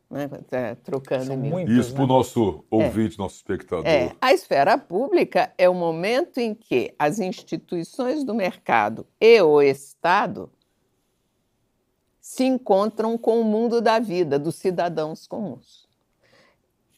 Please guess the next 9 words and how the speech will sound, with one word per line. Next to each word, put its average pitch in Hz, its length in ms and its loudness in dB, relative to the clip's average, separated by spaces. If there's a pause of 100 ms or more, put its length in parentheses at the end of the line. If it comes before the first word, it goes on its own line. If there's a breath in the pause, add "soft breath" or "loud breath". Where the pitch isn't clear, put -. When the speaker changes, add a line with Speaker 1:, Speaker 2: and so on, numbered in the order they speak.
(220)
Speaker 1:
E 220 360 2
este 262 480 10
momento 170 540 -2
é 233 40 -2
o 208 40 -4
momento 196 440 -6
da 170 120 -2
esfera 175 420 -8
pública. - 500 -18